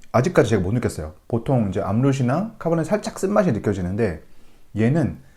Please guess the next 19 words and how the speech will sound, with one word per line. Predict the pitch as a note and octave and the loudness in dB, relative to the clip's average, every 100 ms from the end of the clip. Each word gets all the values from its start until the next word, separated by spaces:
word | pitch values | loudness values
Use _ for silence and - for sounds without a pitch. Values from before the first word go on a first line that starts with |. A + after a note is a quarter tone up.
| - - - | -20 -20 -8
그런 | - C3 | 0 0
쓴맛보다는 | A#2+ F#3 G#3 G3+ F#3+ D#3+ A#2 G#2+ C3 F#2+ D#2 - _ _ _ _ _ - - _ _ - - - - - - - - - | 0 -2 2 4 2 2 0 2 2 0 -4 -14 _ _ _ _ _ -20 -20 _ _ -20 -20 -20 -20 -20 -20 -20 -20 -16
그런 | - G#2 F#2 F#2 | -4 -2 -2 -6
향신료 | - F#3+ F#3 F#3+ D3+ | -4 -2 0 2 2
맛이 | F#2 F#2 F#2 D2 - | 2 0 -2 -4 -10
우디한 | - A#2+ D3 D#3+ C#3+ | -4 0 2 2 2
향이랑 | C#3+ C3+ C3 C3 D#2+ - | 0 0 0 -2 -4 -8
우디한 | D#3+ C3 B2 D3+ A2 | -2 0 2 2 2
맛이랑 | E2 G#2+ A2+ D#2+ | 0 -4 -4 -6
좀 | F#2 | -6
섞여서 | E3 E3+ C3+ C3+ F2+ D2 - - - - | -6 -2 -2 -2 -4 -8 -18 -20 -18 -4
그런 | B2+ C3 | 0 2
맛이 | A2 G#2 | 2 0
좀 | B2 G#2+ F2+ - | -4 -4 -6 -8
있네요, | G2 G2 D#2 D#2 | -4 -4 -4 -8
입맛에. | D#2 D#2+ D2+ C#2+ - - - - - _ _ _ _ - _ _ _ - - _ _ _ _ _ _ - - _ - - _ - - _ _ _ - - - _ C3+ | -8 -10 -12 -18 -20 -20 -20 -20 -20 _ _ _ _ -20 _ _ _ -20 -20 _ _ _ _ _ _ -20 -20 _ -20 -20 _ -20 -20 _ _ _ -20 -20 -20 _ 6
어, | A#2+ F#2+ | 6 4
자, | - A#2 | 2 6
여러분. | C3+ C#3 A#2 E2 | 8 6 4 0